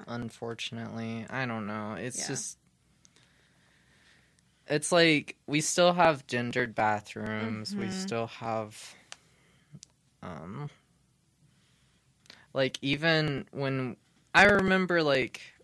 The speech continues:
Speaker 1: early on, like, orientation, there's still, like, gendered activities, maybe?
Speaker 2: So gendered.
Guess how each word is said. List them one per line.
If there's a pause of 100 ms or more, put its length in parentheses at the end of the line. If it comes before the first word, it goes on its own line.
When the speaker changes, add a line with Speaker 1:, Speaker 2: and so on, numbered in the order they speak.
(140)
Speaker 1:
early
on,
like,
orientation,
there's
still,
like,
gendered
activities,
maybe?
Speaker 2:
So
gendered.